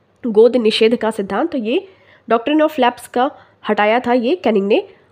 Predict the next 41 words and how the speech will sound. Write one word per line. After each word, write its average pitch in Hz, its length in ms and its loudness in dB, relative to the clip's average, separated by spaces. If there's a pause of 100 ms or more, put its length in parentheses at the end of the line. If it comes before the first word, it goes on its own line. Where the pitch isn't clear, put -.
(100)
और 208 320 2
उसके 220 240 -2
बाद 202 280 0 (140)
एटीन 214 220 2
फिफ्टी 220 240 -6
सेवन 214 240 -4
रिवोल्ट 202 340 -2
के 220 100 0
टाइम 202 220 0
पे 202 140 0
Governor 190 420 0
General 202 240 0
of 202 160 -8
India 196 260 -2
was 196 240 -2
made 208 240 0
Viceroy 208 480 -2
of 202 160 -6
British 196 300 -4
India 202 280 -2 (140)
and 208 180 -4
Canning 330 300 4
became 202 260 -2
the 440 80 0 (400)
first 302 240 0
Viceroy 202 320 -2 (360)
of 240 160 -2
India। 175 260 -2
तो 220 120 -6
ये 240 60 4
हमने 226 200 0
पढ़ 202 200 -4
लिया 180 280 -6
already। 180 360 -8 (1000)
Who 359 200 6
was 349 220 4
the 370 100 4
first 294 400 0
Governor 226 360 2 (120)
General 220 260 0 (140)
of 285 180 -2